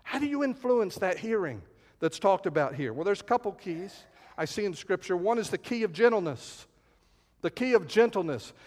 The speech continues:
In Galatians six one, "Brethren, if a man is overtaken in a trespass, you who are spiritual, restore such a one." How? "In a spirit of gentleness." And so if I want to be heard,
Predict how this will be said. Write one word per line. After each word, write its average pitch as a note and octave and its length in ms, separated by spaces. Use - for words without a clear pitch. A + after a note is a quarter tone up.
In D#3 100
Galatians A3 480
six A3+ 260
one, G#3 280
"Brethren, G#3+ 520
if A3 120
a G#3 100
man B3 300
is C4+ 160
overtaken C#4 680
in A#3 140
a A3 40
trespass, G#3 800
you D4 340
who C#4 180
are A#3 120
spiritual, G#3 840
restore C#4 460
such A3+ 260
a G3+ 60
one." G3 280
How? F3+ 400
"In F3+ 120
a F3+ 60
spirit A#3+ 520
of A#3 400
gentleness." F3 720
And F#3 100
so A#3+ 160
if A#3 120
I A#3+ 80
want C4+ 220
to B3+ 40
be A#3 160
heard, A#3 520